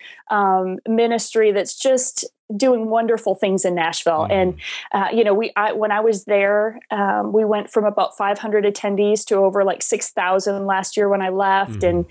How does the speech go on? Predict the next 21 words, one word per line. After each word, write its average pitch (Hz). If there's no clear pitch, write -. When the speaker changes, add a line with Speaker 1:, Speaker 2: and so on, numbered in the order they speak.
Speaker 1:
five 220
staff 208
to -
over 202
fifty, 202
and 175
one 233
campus 214
to 185
five, 214
and, 196
you 302
know, 277
just 370
crazy, 233
you 262
know, 220
crazy 285
numbers, 185
Speaker 2:
Yeah. -
Speaker 1:
crazy, 226